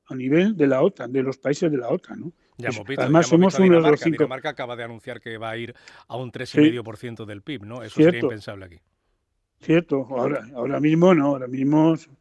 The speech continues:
Speaker 1: eh, y, y to-, Polonia tiene casi cuatro y pico. Ya hay muchos países de la otan que tienen ya el dos o más del dos.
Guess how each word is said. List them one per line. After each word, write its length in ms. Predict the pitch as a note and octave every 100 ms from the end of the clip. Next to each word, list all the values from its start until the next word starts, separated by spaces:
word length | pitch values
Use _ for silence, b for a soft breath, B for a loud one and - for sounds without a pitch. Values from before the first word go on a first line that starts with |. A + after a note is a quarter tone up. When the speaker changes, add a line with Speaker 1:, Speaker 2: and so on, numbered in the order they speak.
| b b b -
Speaker 1:
eh, 440 | C3 C3+ C3+ C#3+ E3
y, 380 | C3+ C3+ D3 C#3
y 60 |
to-, 220 | C3+ C#3+ C3+
Polonia 440 | D3 D3 E3 D#3+
tiene 260 | D#3 D#3 D3+
casi 280 | D3 C#3 C3
cuatro 240 | C#3+ C3+
y 20 |
pico. 460 | A#2+ G#3+ F3 D#3 E3 b b b -
Ya 200 | C#3+ E3
hay 60 |
muchos 340 | E3+ F3 F3+ D3+
países 500 | E3+ E3+ F3+ F3 _ b b b -
de 160 | D3+
la 120 | D#3
otan 240 | E3+ F3 F3+
que 120 | E3
tienen 220 | D3 D#3
ya 220 | D3 C#3+
el 240 | C3+ C3 C3
dos 240 | E3 E3+
o 100 | C#3+
más 200 | C#3 D3
del 140 | C3 B2
dos. 340 | E3+ - -